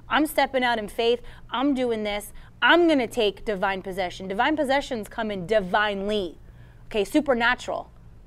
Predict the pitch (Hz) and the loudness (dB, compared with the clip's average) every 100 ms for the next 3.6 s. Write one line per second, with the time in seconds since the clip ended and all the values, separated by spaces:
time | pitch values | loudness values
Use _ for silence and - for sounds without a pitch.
0 | - 202 208 269 247 247 226 254 240 220 | -10 -6 0 0 2 0 0 2 4 2
1 | 240 220 226 302 302 - 285 233 277 262 | -2 -2 -4 -4 -4 -2 -4 -4 -6 -6
2 | 226 254 226 226 226 214 208 202 233 214 | -2 -2 0 -4 -4 -4 -4 -4 -6 -6
3 | 190 220 196 196 208 | -6 -4 -2 0 -2